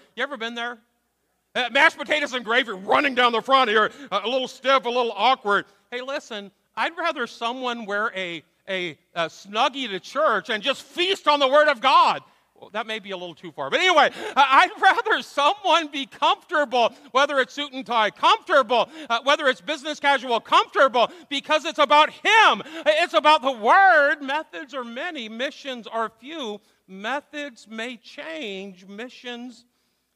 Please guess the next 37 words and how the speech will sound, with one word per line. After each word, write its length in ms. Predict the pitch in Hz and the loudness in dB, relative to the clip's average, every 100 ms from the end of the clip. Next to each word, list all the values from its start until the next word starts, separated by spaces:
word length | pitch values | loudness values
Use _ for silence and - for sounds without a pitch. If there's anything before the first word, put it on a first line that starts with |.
| _ | _
uh, 120 | 185 - | -20 -12
never 320 | 196 202 165 | -12 -10 -12
do. 520 | 156 240 170 143 156 _ _ _ _ _ | -14 -16 -16 -18 -20 _ _ _ _ _
Some 320 | - 262 359 | -8 -4 -4
would 140 | 330 | -4
rather 260 | 226 233 214 | -2 -4 -4
go 160 | 202 | -6
to 120 | 208 190 | -4 -8
a 40 | |
church 360 | - 233 240 - | -8 -8 -8 -6
where 140 | 202 | -8
their 160 | 180 175 | -8 -10
method 360 | 175 214 202 | -10 -10 -12
is 100 | 170 | -16
followed, 460 | - 196 220 170 151 | -12 -10 -8 -10 -12
their 120 | 180 | -12
tradition 640 | - 185 143 175 220 214 | -12 -16 -14 -14 -14 -12
is 140 | 190 165 | -14 -14
preserved, 560 | - 151 196 233 175 | -16 -12 -8 -6 -6
their 180 | 175 185 _ _ _ | -6 -6 _ _ _
preference 560 | _ 220 240 262 240 226 | _ -4 -4 -4 -10 -10
is 140 | 190 | -16
prioritized, 1040 | _ 214 185 214 262 269 285 202 190 180 - _ _ _ - | _ -6 -6 -6 -4 -4 -4 -6 -4 -6 -12 _ _ _ -14
even 320 | 240 302 311 | -12 -8 -6
if 160 | 262 262 | -8 _
the 60 | |
pastor 520 | 165 208 226 - 226 | -12 -6 -6 -8 -14
there 240 | 202 196 208 | -10 -8 -8
has 200 | 190 156 | -10 -12
never 200 | 190 196 | -12 -12
taught 260 | - 202 | -10 -10
through 160 | - 180 | -10 -14
one 260 | 151 180 240 | -10 -12 -10
book 160 | 185 | -14
of 40 | 139 | -16
the 60 | |
Bible. 340 | 120 110 104 | -18 -18 -20